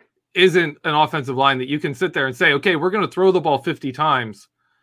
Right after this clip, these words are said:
Uh, you guys keep, like, the defense is gonna know we're passing.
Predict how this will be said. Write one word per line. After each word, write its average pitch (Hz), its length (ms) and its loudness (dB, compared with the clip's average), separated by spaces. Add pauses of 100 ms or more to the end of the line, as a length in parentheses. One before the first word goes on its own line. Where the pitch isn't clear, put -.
(200)
Uh, 127 200 4
you 127 140 -2
guys 151 260 2
keep, - 380 -8
like, 139 240 -2
the 131 160 -4
defense 185 440 0
is 160 100 -4
gonna 151 220 -2
know 131 260 2
we're 208 180 6
passing. 151 600 -2